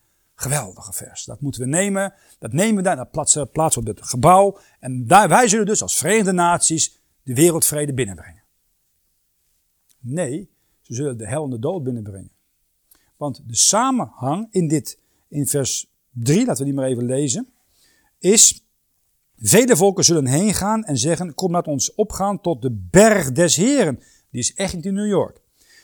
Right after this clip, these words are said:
"Tot het huis van de God van Jacobs," ligt ook niet in New York. "Opdat hij ons leren van zijn wegen, dat wij wandelen tot in zijn paden. Want uit Sion, Jeruzalem, zal de wet uitgaan en des Heeren woord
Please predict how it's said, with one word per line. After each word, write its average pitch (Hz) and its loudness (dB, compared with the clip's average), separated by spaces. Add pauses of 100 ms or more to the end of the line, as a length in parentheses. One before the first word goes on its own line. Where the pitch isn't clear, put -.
(140)
"Tot 151 -4
het 147 0
huis 180 6
van 156 -2
de 147 0
God 202 0
van 208 -2
Jacobs," 185 0
ligt 143 -6
ook 185 4
niet 156 -4
in 139 -2
New 131 0
York. 113 -6 (320)
"Opdat 185 4
hij 185 2
ons 156 0
leren 214 0
van 131 0
zijn 247 6
wegen, 185 0 (280)
dat - -8
wij 147 6
wandelen 202 4
tot 180 0
in 135 0
zijn 202 4
paden. 135 0 (320)
Want 143 -2
uit 127 2
Sion, 277 6 (180)
Jeruzalem, 180 0
zal 151 -2
de 107 -2
wet 151 2
uitgaan 160 -2 (220)
en 160 -6
des 175 2
Heeren 175 2
woord 160 -2